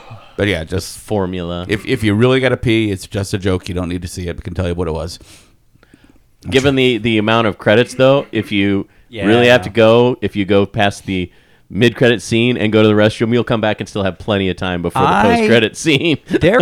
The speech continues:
Speaker 3: c-, their mid-credits either happened a lot quicker or they really happened mid-credits. And now they're starting almost like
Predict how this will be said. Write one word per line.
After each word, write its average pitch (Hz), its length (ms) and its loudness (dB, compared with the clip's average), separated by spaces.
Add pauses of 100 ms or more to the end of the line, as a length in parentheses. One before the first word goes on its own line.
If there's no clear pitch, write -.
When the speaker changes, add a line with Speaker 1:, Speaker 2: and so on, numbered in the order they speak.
(120)
Speaker 3:
c-, 131 220 -4
their 196 320 0
mid-credits 139 1300 -6
either 107 340 -4
happened 98 580 -10
a 90 120 -12
lot 87 380 -8
quicker 151 580 -6 (840)
or 147 560 2
they 117 140 -2
really 123 300 -4
happened 110 460 -6
mid-credits. 92 880 -10
And 101 220 -6
now 131 260 -4
they're 127 200 -8
starting 110 760 -8
almost 113 420 -6
like 98 380 -8